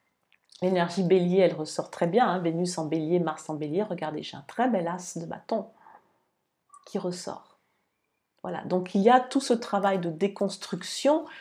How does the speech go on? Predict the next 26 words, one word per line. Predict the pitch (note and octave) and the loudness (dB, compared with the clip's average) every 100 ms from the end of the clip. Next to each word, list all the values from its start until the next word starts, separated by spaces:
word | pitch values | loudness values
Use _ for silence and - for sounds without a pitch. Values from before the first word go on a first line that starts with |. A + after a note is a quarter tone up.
| - - - | -20 -8 0
euh, | E3 | 0
qui | - G3+ | 4 4
est | |
vraiment | G3 C#4+ | 4 2
dans, | D#4 | 2
dans, | F3+ F3+ F3 F3 | 2 2 2 2
dans | G#3 | 2
la | G#3+ | 4
matière | G3 F#3 - - F3+ D#3 | 2 -2 0 4 4 2
maintenant, | D3+ C#3+ - C#3+ C#3 | -6 -8 -8 -8 -6
hein, | D3 | -8
qui | D3+ - D#3 D3+ | -8 -8 -2 0
est, | D3+ | 0
euh, | C#3 - - | -4 -8 -10
c'est | - - | -12 -6
pas | F3+ | -2
un | F#3+ F#3 | 0 0
jour, | F3 F#3 F#3+ F#3 F3+ D3+ | 2 2 2 2 -2 -6
euh, | D3+ D3+ D3 D3 | -6 -6 -6 -2
ah, | A3 C#4 D4 C#4 A3 D#3+ | -2 0 0 0 0 -2
c'est | - E3 D3+ | -2 -2 0
maintenant, | E3 A3+ - A3+ | 0 -2 -2 -4
c'est | F3 F3 | -2 -4
ici | D3+ - | -4 -2
et | |
maintenant. | G3 E3 - | -2 -4 -10